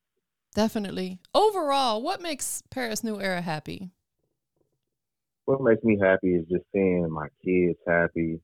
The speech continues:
Speaker 1: Yeah.
Speaker 2: Thinking about my mom, just seeing people that really got love for me show me that,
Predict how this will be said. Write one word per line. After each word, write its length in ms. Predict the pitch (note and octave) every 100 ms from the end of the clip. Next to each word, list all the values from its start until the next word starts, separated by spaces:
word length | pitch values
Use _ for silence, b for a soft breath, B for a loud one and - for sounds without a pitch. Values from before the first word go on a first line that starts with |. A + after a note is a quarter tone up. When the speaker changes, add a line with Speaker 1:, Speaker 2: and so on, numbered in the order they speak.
| _
Speaker 1:
Yeah. 300 | G#3 G3+ F#3 - -
Speaker 2:
Thinking 260 | F#2+ - -
about 260 | E2+ E2+
my 80 | F2
mom, 720 | E2+ F2 F2+ F2 F2 F2 E2+ -
just 120 | G#2+ -
seeing 220 | A2+ G2+
people 340 | - A2 G#2
that 120 | F#2
really 300 | F2 G2+ G2+ G2
got 220 | G2+ E2+
love 240 | G2+ G2+ -
for 80 | G2
me 200 | G2 F#2+ - G2
show 160 | G2
me 160 | G2+ G#2
that, 220 | G2+ G#2